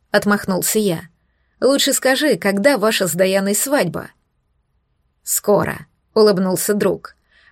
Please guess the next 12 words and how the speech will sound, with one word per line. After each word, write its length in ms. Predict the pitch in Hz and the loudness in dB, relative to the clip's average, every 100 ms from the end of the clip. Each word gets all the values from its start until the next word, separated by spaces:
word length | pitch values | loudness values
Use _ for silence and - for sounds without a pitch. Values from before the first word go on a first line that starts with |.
| - | -4
«Ремонт 460 | 190 208 202 190 | 2 4 2 0
закончим, 680 | 185 175 170 180 269 339 233 | -2 -2 -2 2 0 2 0
разберемся 500 | 185 165 196 196 190 | -2 0 2 2 0
с 80 | - | -2
одним 200 | 196 185 | -2 0
важным 320 | 175 175 180 | 0 -2 -2
делом 400 | 165 175 285 240 - - - | -2 0 0 0 -4 -20 -6
и 140 | 190 | -2
сразу 400 | 190 - 185 208 | -2 0 0 -2
проведем 460 | 285 302 226 185 185 | 0 0 2 2 0
ритуал 400 | 175 170 175 208 | 0 0 0 0
бракосочетания». 1000 | 214 185 175 202 - 285 254 190 170 156 | 0 -2 -2 -4 -4 -4 -2 -4 -6 -10